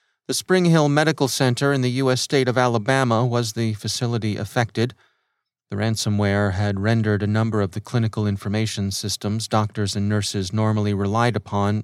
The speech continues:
unavailable. The hospital had reverted to backup systems,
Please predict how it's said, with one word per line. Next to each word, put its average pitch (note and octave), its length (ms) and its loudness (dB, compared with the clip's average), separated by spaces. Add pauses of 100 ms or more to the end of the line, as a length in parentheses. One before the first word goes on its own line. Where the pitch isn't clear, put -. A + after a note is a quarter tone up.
unavailable. A2 720 2 (680)
The A2 80 -2
hospital B2+ 400 2
had A2+ 180 2
reverted A#2+ 520 2
to A2 100 -4
backup A#2 420 0
systems, A2+ 560 -2